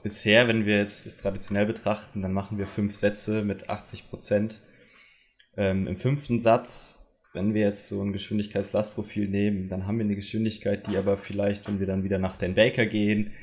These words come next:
umgerechnet grob vielleicht siebeneinhalb Prozent drunter liegt. Jetzt ist halt die Frage, wenn wir jetzt das Gewicht über die Sätze anpassen würden,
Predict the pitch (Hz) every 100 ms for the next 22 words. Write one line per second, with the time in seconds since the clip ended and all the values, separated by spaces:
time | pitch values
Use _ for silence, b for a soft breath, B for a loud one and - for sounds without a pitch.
0 | B B B B - 139 139 117 110 107
1 | 107 - - 110 107 110 104 101 - 123
2 | 117 113 107 - 107 - 104 101 110 117
3 | 95 87 85 85 - _ _ _ _ -
4 | - - - 90 90 - 95 95 95 92
5 | - - 95 92 95 98 - - - 104
6 | 104 101 95 95 95 - - 107 - -
7 | 98 95 98 95 101